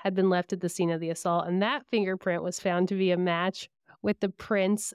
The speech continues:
that he had had taken after he attacked Wendy Davis.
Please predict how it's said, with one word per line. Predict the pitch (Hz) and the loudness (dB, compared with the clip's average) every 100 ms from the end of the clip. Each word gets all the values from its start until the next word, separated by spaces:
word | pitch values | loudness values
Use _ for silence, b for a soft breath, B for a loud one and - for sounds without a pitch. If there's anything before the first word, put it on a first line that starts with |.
| - | -4
that | 185 170 170 | -2 0 -2
he | - - 208 | -8 0 2
had | 196 180 180 170 - - | 2 0 -2 -6 -10 -6
had | 190 180 - | -6 -8 -14
taken | - 269 294 - 190 170 175 _ _ - | -10 -4 -4 -2 -4 -4 -8 _ _ -8
after | 185 - 180 | -8 -8 -12
he | 185 | -10
attacked | 160 - 165 - | -10 -8 -8 -4
Wendy | 185 175 165 | -4 -4 -6
Davis. | 151 151 - - - | -8 -8 -12 -12 -12